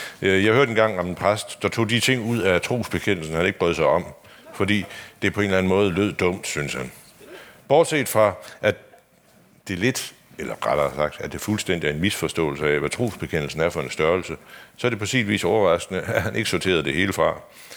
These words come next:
Fordi så særligt sandsynligt er der jo heller ikke ret meget af, der er. På sådan en næsten uforklarlig måde, så er det trosbekendelsen, der binder os sammen som kristne på tværs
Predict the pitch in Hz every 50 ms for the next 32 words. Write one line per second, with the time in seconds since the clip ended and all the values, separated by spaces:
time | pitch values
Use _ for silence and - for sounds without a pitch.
0 | - - - - - - 185 180 175 135 - 104 90 98 101 101 110 104 92 -
1 | 95 87 82 104 113 101 92 87 85 82 85 85 82 95 101 98 95 95 90 92
2 | 92 92 92 90 82 87 90 78 71 67 65 71 73 - - - - _ _ _
3 | _ - - - - - - - - - - - - - - - _ _ _ _
4 | _ _ _ _ _ _ - - - - 170 160 156 147 147 170 165 - 151 143
5 | 135 - - 139 120 - - - - 151 165 151 123 117 110 101 98 98 95 101
6 | 117 120 107 - - - - - - _ _ _ _ _ _ _ _ _ _ _
7 | _ - - - 139 135 - - - - - _ _ _ _ _ _ _ _ _
8 | _ _ _ - 113 113 110 - - - 160 143 - - 117 101 - 110 107 104
9 | 92 - 98 92 87 98 95 - 107 104 104 101 90 85 - - - 135 123 -
10 | - 69 65 - - - _ _ _ _ _ - - 85 - 90 90 90 - -
11 | - 76 - - - - - _ _ - - - 101 - - 95 87 92 101 -
12 | - -